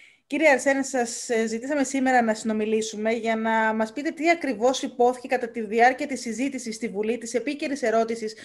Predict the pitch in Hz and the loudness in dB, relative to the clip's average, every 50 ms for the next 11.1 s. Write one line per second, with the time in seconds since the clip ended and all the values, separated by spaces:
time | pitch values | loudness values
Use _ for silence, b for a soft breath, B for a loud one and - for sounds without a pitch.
0 | B B B B _ - 359 359 359 330 302 - - 262 226 262 262 262 262 254 | B B B B _ 0 2 2 4 2 0 0 -2 2 4 4 6 6 6 4
1 | 254 220 240 233 226 220 220 220 220 - 269 247 233 226 226 233 226 220 208 208 | 6 6 6 4 4 2 0 -2 -2 2 4 4 4 4 4 4 4 4 4 0
2 | 185 214 233 247 269 254 - - - - 233 - 262 254 254 247 240 233 226 214 | -2 -2 0 0 0 -2 -6 -10 -10 -6 2 6 6 6 6 6 2 2 2 0
3 | 220 - - 240 233 - 240 226 233 233 208 - 190 - 220 233 269 277 B B | 0 -2 -6 -8 -4 -4 -4 -2 -2 -2 -2 -2 0 2 4 4 4 2 B B
4 | B B B B - 320 330 311 285 311 320 302 277 277 262 277 311 339 330 330 | B B B B 0 2 2 2 2 2 4 4 4 2 2 2 2 2 0 0
5 | 330 - 285 247 277 302 311 311 311 302 302 294 226 269 254 254 277 269 - 262 | 0 0 0 2 2 2 2 2 2 2 -2 -2 -2 0 0 0 -2 0 2 4
6 | 247 240 233 226 208 202 214 202 214 214 226 262 311 285 330 311 285 - 285 254 | 6 6 6 6 4 2 -2 -4 -4 -4 -2 -4 -2 -2 -4 -4 0 0 0 2
7 | 254 240 226 220 226 269 269 - 277 - - 254 233 220 214 214 240 254 254 262 | 4 4 4 4 4 0 -2 -2 -6 -4 -4 -2 0 0 0 0 0 0 0 -2
8 | 262 254 - 233 226 233 208 202 208 214 196 196 196 190 208 240 269 277 B B | -6 -8 -8 -6 -4 -2 0 2 0 2 2 0 -2 0 2 2 0 0 B B
9 | B B B B B B _ - 269 262 262 - - 269 254 247 240 247 - 339 | B B B B B B _ 2 2 2 2 2 4 6 6 6 4 4 4 6
10 | 381 392 - 370 359 311 294 - 311 320 320 320 277 247 240 247 233 - - _ | 6 6 6 4 0 0 0 2 0 0 2 2 2 2 2 0 -2 -6 -6 _
11 | - 339 | 4 6